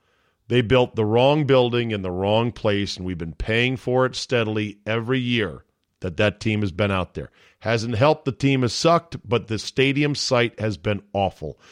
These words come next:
Because it looks like the District of Columbia and the federal government will not relinquish their hold on that land where R F K is, that Snyder's gonna have to consider other options.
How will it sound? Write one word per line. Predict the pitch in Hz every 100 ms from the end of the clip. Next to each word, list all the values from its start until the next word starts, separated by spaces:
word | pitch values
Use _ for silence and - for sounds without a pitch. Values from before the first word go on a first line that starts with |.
| - - _
Because | 131 120 - 165 180
it | 196 156
looks | 151 -
like | 139 123 -
the |
District | 110 85 135 - 135 -
of | 123 -
Columbia | 120 110 107 101 104 107 -
and | 104 101
the |
federal | - 123 120 120
government | 104 113 101 107 104
will | 104 98
not | 104 120 127 -
relinquish | 117 117 117 107 117 104 - - _ _ - _ -
their | 107 127 120
hold | 104 127 127
on | 120
that | 113 117 117
land | 117 117 117
where | 113 107
R | 117
F | 110 -
K | 123 123 123
is, | 131 139 - _ _ _ _ _ _ _ _ _
that | 113 110
Snyder's | - 120 123 135
gonna | 104 127 113
have | 120 -
to | -
consider | 98 - 120 113 110
other | 113 104
options. | 101 104 87 73